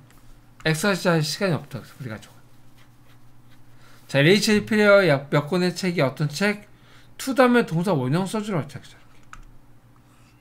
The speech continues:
이렇게. 이렇게 있지. 저스틴이 친구 찾고 있어요. 어떤 친구예요? 함께 놀 친구죠. to, 이렇게. It's time to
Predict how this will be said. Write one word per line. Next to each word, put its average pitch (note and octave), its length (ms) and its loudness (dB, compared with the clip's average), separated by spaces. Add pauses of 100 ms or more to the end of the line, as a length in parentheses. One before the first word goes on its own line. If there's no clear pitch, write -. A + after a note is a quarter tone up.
(400)
이렇게. C3 60 -8
이렇게 A2 160 -12
있지. - 200 -20 (880)
저스틴이 G#3+ 640 2
친구 B3+ 340 0
찾고 A3+ 300 -4
있어요. D3+ 600 0 (560)
어떤 D#3 380 2
친구예요? D3 580 -2 (180)
함께 A#3+ 420 0
놀 E3 240 2
친구죠. E3 500 -6
to, F#3+ 380 -6
이렇게. D#3 200 -14 (2750)
It's G#3 220 -2
time G#3 420 2 (300)
to A3 500 -4